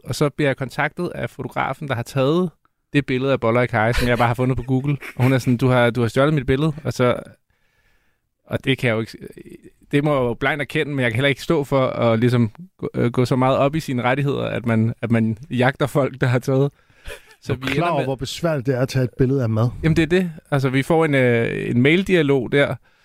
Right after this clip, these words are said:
Speaker 1: hvor jeg prøver at f-, f-, få ud af hende, øh, hvad, hvad det skal koste at s-,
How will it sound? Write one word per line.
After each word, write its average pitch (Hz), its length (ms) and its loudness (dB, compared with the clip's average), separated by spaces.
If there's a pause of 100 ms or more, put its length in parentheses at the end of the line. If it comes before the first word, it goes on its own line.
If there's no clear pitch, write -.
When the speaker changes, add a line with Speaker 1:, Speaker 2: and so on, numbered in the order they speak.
(880)
Speaker 1:
hvor 120 120 2
jeg 120 180 4
prøver 139 340 2
at 131 60 0
f-, - 720 -12
f-, - 140 -8
få 123 200 0
ud 143 180 4
af 139 160 6
hende, 139 300 4
øh, 110 180 2
hvad, 117 200 4
hvad 117 100 2
det 117 80 2
skal 123 160 -4
koste 143 380 2
at 117 300 4
s-, - 200 -16